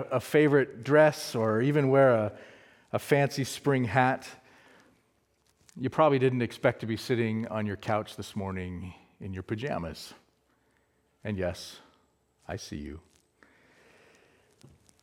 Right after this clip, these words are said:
We're used to viewing Easter as a celebration. And I know this year it, it feels more like loss.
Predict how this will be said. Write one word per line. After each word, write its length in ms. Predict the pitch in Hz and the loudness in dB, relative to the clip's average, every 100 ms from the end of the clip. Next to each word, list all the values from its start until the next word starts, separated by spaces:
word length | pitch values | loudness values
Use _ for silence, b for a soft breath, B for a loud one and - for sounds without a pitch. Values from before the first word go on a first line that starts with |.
| _ _ _ | _ _ _
We're 180 | 143 160 | 2 4
used 220 | 180 175 | 6 4
to 80 | 160 | 2
viewing 300 | 131 135 123 | 2 2 2
Easter 280 | 120 - 117 | -2 -2 -2
as 100 | 104 | -2
a 60 | 107 | -2
celebration. 840 | 123 107 98 104 98 - 95 95 B B B B B B _ _ _ _ _ _ _ _ | 0 0 0 -2 -4 -6 -10 -12 B B B B B B _ _ _ _ _ _ _ _
And 140 | 131 135 | 0 2
I 60 | |
know 160 | 135 123 | 2 2
this 260 | 131 131 | 2 0
year 180 | 127 113 | -2 0
it, 220 | 110 110 - - _ - | -2 -4 -12 -20 _ -10
it 160 | 151 | -8
feels 580 | 170 185 175 120 - - | -4 0 0 0 -4 -14
more 280 | - 123 127 | -8 -4 -2
like 300 | 104 98 90 | -2 -2 -4
loss. 540 | 87 80 78 - - | -6 -4 -6 -10 -18